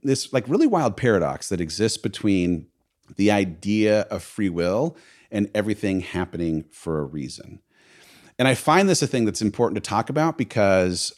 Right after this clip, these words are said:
of what I kind of led with. I absolutely have an appreciation that everything had to happen the way that it did for me to become who I am proud of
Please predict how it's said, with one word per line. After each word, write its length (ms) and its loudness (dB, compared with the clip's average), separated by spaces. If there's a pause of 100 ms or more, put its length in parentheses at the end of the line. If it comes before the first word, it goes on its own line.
of 300 0
what 300 0
I 80 2
kind 160 -4
of 160 -4
led 400 2
with. 480 -4 (680)
I 600 2 (120)
absolutely 1400 0
have 400 -2
an 60 0
appreciation 1080 -4 (420)
that 300 -2
everything 1000 2
had 540 -2
to 80 2
happen 560 0
the 120 2
way 320 2
that 140 -2
it 200 -2
did 340 0
for 220 -2
me 480 4
to 320 -4
become 760 -4
who 300 -2
I 140 0
am 180 -2
proud 420 0
of 280 4